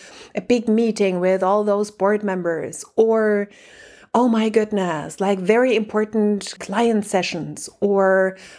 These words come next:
my goodness, like, big, uh, marketing agency is going to take on, like, doing stuff for me, and now I can't properly prep them. Whatever it is, behind that is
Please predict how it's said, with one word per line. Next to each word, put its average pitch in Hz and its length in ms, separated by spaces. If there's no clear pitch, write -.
my 220 240
goodness, 214 400
like, 185 440
big, 233 360
uh, 185 380
marketing 185 880
agency 185 580
is 175 220
going 185 200
to 185 100
take 180 280
on, 175 180
like, 170 200
doing 214 180
stuff 190 300
for 180 120
me, 185 200
and 175 80
now 185 140
I 196 100
can't 185 360
properly 180 360
prep 185 320
them. 165 360
Whatever 262 460
it 220 140
is, 180 420
behind 277 440
that 196 260
is 175 160